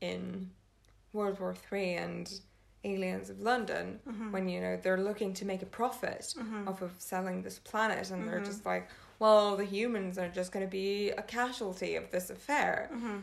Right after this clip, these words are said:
Speaker 1: And, like, "We don't give a shit about them." The Doctor has never, ever done anything like that, to my knowledge.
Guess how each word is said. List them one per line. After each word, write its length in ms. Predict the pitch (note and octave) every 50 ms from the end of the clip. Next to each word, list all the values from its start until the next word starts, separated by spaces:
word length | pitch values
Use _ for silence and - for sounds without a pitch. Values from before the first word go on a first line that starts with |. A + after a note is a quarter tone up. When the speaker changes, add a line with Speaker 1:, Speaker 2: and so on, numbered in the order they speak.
| G3+ - -
Speaker 1:
And, 160 | G3 G3 F#3
like, 160 | F#3+ F#3+ F#3+ F#3+
"We 120 | G3 A3
don't 160 | A#3 B3+ A#3+ A3+
give 140 | A#3 G#3
a 40 | A3
shit 240 | A3+ - - E4+ F4+
about 340 | - G3 E3+ - - - -
them." 420 | F2+ E2+ - - F2 F2+ - - - - - _ _ _ _ _ _ _ - - - - - - - _ _ -
The 80 | G#3+ G3+
Doctor 360 | G3 B3 B3+ B3 B3 A#3+ A#3+
has 180 | A#3+ A#3 A3 G#3
never, 500 | A3 A3 A#3+ B3+ C4 A#3+ B3 A#3+ - -
ever 640 | - A3 A#3+ A#3+ G3+ F#3+ F#3 F3+ F3+ F3+ F3+ F3+ - - _ _ _ _ _ _ _ -
done 200 | A3 A3 A3 A3 -
anything 460 | A3 A#3 B3 C4+ C4 - G#3+ F#3+ F3+
like 240 | F3+ F3+ F#3 F#3 - -
that, 260 | - - F#3+ - - - _ _ _ _ -
to 100 | - F#3+
my 240 | F3+ F3+ F#3+ A#3+ C#4+
knowledge. 640 | D4 A#3+ G#3+ G#3 G#3 G#3+ A3+ A3 - - - -